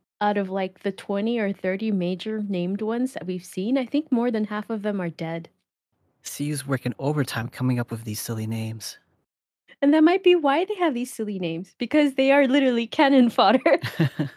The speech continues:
Speaker 1: But then the most exciting part of this chapter is Lobadan and Yama meeting. It was real interesting to see that Lobadan recognizes the Baylord name, and Yasracha, too,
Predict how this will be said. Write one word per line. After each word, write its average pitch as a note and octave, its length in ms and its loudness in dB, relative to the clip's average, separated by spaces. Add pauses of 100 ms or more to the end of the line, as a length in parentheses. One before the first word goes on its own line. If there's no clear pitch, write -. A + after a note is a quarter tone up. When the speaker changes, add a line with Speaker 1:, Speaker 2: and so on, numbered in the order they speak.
(960)
Speaker 1:
But A#3 140 -12
then F4+ 200 2
the F4 80 4
most D4+ 260 2
exciting D#4 420 0
part D4 200 0
of C4 100 -2
this B3+ 180 -6
chapter A3+ 440 -4
is F3 180 -10
Lobadan A#3+ 540 0
and G#3+ 140 0
Yama G3 320 0
meeting. F3 560 -2 (840)
It C4 80 0
was C4+ 160 2
real F4 180 6
interesting E4 500 2
to C4 80 -2
see A#3 600 -6
that F#3 500 0
Lobadan A#3+ 500 2
recognizes A3+ 680 -2
the F#3 100 -6
Baylord F#3 480 -2
name, E3 280 -8 (340)
and G#3+ 160 4
Yasracha, G3+ 760 -2
too, C4 540 0